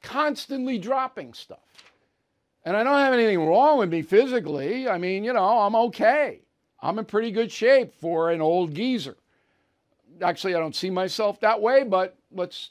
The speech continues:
use that description for the final thought. But I'm dropping stuff. I'm going, "What is this? I'm so, I'm six four, I gotta go way down and pick it up." So what is going on? I'm not in the moment,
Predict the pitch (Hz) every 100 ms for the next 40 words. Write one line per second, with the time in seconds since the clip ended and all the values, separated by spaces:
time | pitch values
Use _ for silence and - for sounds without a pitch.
0 | _ 156 185 175 123 175 170 160 - 160
1 | - 151 143 139 _ _ 151 139 - 143
2 | 123 117 107 92 _ _ _ _ _ _
3 | _ 277 294 277 330 339 339 262 - 269
4 | 233 156 98 _ _ _ _ _ - 302
5 | 349 349 415 381 311 269 214 - - -
6 | _ _ _ _ _ - - 208 240 226
7 | 226 _ 202 180 - 247 - 240 294 277
8 | 226 208 196 170 160 202 254 247 277 269
9 | 240 220 220 240 254 - - _ _ _
10 | _ - 165 170 160 185 226 247 196 151
11 | 147 156 151 135 104 - _ _ _ _
12 | _ - 160 160 156 151 170 202 220 226
13 | 226 _ _ _ - 185 190 190 190 185
14 | 175 175 180 185 180 156 117 - - -